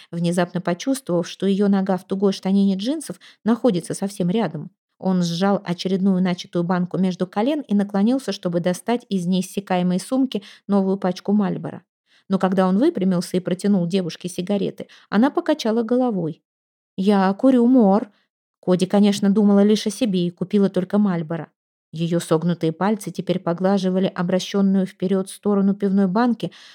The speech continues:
а большим пальцем она рассеянно потирала верхнюю сторону его бедра.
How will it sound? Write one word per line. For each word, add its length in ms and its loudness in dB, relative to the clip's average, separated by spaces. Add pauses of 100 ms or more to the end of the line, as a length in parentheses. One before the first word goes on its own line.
(120)
а 80 -4
большим 360 2
пальцем 460 0
она 220 2
рассеянно 500 0
потирала 480 -2
верхнюю 400 0
сторону 400 0
его 280 0
бедра. 440 -2